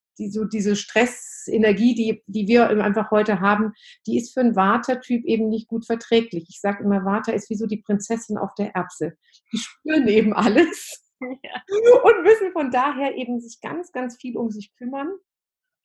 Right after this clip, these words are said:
Speaker 1: Und diese ganzen guten ayurvedischen Rituale von Selbstmassage und warmer Suppe am Abend und immer schön meditieren,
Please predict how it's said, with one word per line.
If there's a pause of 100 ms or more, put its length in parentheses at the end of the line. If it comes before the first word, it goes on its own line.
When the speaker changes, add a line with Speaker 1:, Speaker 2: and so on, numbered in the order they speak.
Speaker 1:
Und
diese
ganzen
guten
ayurvedischen
Rituale
von (280)
Selbstmassage
und
warmer
Suppe
am
Abend
und
immer
schön
meditieren,